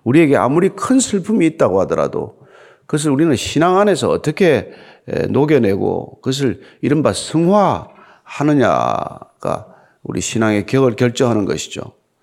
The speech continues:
그걸 승화라고 하는 까닭은, 어, 단순한 감정에 머무르지 않고 그 감정을, 에,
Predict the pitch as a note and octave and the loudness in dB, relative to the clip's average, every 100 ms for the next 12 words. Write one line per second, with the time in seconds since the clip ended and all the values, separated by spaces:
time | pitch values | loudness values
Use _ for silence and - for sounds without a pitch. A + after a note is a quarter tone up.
0 | _ _ - G3 F3 - F#3+ G3 A#3 G#3+ | _ _ -4 0 0 0 2 4 4 4
1 | E3 C3+ B2+ C3+ C3 A2+ B2 A#2 E2+ - | 4 2 2 2 2 2 0 -2 -4 -10
2 | - - _ - - - - - G#2+ A2+ | -20 -20 _ -16 -12 -10 -12 -4 -2 -2
3 | F3+ G3 F#3+ - F#2 G#2 C#3 C3+ G2 F2 | 2 2 2 -2 -2 0 2 2 0 -4
4 | E2+ E2 F#2+ G#2+ C3 G3 G3+ D3 F2+ F#2 | -6 -6 -2 0 2 2 2 2 0 -2
5 | - F2 - _ _ - B2 A2+ G#2 A2 | -8 -10 -10 _ _ -8 -6 -2 0 0
6 | A2+ F#3 F3+ G2+ E2 G#2 - _ _ _ | 2 2 4 2 0 -6 -14 _ _ _
7 | - - | -20 -14